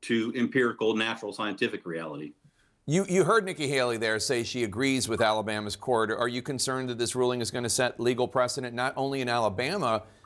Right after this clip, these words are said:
Speaker 2: uh, but across the country, um, where, with other courts saying embryos are the legal equivalent, uh, of a baby?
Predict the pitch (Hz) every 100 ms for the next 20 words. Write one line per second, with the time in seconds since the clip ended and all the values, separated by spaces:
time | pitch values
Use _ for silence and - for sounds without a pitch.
0 | _ - 120 113 131 127 151 151 147 -
1 | 196 247 - 120 107 127 - _ _ -
2 | 120 123 123 - _ - 123 139 135 139
3 | 165 226 - 147 123 - 127 127 120 123
4 | 127 120 113 131 180 - - 123 123 123
5 | 107 120 117 120 135 135 131 120 120 135
6 | 135 120 117 123 117 120 131 214 185 -